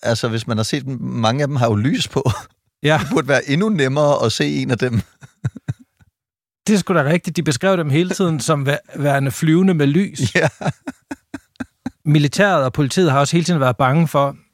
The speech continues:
Speaker 2: hvad kan dronerne falde ned i?
Speaker 1: Ja.
Speaker 2: Men de var tilsyneladende ikke bange for, hvad dronerne selv kunne finde på at ødelægge.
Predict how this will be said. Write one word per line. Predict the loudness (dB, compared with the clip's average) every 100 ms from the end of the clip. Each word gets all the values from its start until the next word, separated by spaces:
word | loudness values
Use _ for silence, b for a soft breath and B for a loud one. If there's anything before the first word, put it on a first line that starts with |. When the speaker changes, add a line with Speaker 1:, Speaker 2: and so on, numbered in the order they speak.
| _ _ _ _ _ -4
Speaker 2:
hvad | -2
kan | 0 -2
dronerne | 0 2 2 0
falde | 0 2 2
ned | 2 0
i? | -2 -16 _ -20 _ 0
Speaker 1:
Ja. | 0 0 _ -6
Speaker 2:
Men | -2
de | 0
var |
tilsyneladende | -2 0 2 2 2 2
ikke | 0
bange | 0 0 2 0
for, | 0 0 -2 B B B B -2
hvad | -2
dronerne | 0 0 2 0 0
selv | -2 -2 -2
kunne | -2
finde | -2 0
på | 2 2
at | 2
ødelægge. | 2 2 -2